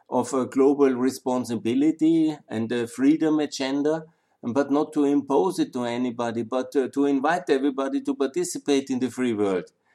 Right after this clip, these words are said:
The free world is not only for America and Europe. The free world is also for the Americans, Africa, and the Asians. Yeah?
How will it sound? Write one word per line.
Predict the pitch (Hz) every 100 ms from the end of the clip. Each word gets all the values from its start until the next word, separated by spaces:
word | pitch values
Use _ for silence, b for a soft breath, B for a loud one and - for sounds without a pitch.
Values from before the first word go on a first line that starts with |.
| _ -
The | 113
free | 131 156
world | 147 151 147
is | 151 147
not | 156 160
only | 165 156 147
for | 139 135
America | 123 117 117 110 120
and | 110 104
Europe. | 104 98 87 _ -
The | 104
free | 117 131
world | 135 143 143
is | 143 143
also | 151 147 143
for | 135 135
the | 131 131
Americans, | 135 139 143 - 139 131 123
Africa, | 143 139 147 139 131
and | 139 135
the | 131
Asians. | 139 165 143 120 98
Yeah? | 104